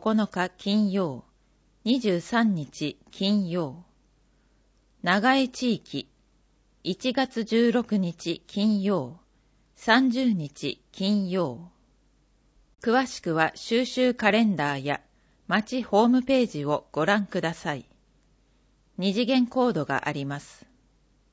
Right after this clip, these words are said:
積雪時等のゴミ収集、資源回収。積雪などの影響により、安全にゴミ出し、収集ができないと判断した場合、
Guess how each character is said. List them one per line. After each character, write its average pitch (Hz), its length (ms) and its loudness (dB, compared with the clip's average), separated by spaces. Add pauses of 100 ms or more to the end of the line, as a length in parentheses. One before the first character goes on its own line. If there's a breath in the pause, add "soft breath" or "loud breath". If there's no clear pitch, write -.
(1200)
積 - 420 -4
雪 277 280 0
時 170 180 -2
等 214 280 0
の 143 340 -2
ゴ 180 160 2
ミ 233 160 6
収 175 300 -2
集、 151 500 -2
資 233 240 -2
源 175 280 2
回 151 220 -4
収。 135 480 -6 (1200)
積 226 460 -2
雪 262 280 -2
な 262 160 2
ど 190 100 0
の 156 120 -2
影 190 260 0
響 190 240 0
に 151 180 -4
よ 139 140 -4
り、 147 180 -8 (400)
安 240 240 4
全 208 300 2
に 170 260 -4 (300)
ゴ 185 160 2
ミ 226 160 6
出 185 160 2
し、 - 320 -6 (260)
収 220 300 0
集 175 500 -2
が 175 220 0
で 175 180 0
き 254 160 -2
な 214 140 4
い 160 80 -4
と 156 120 2
判 208 280 2
断 151 200 -4
し - 120 -14
た 147 140 -4
場 151 220 -2
合、 147 60 -4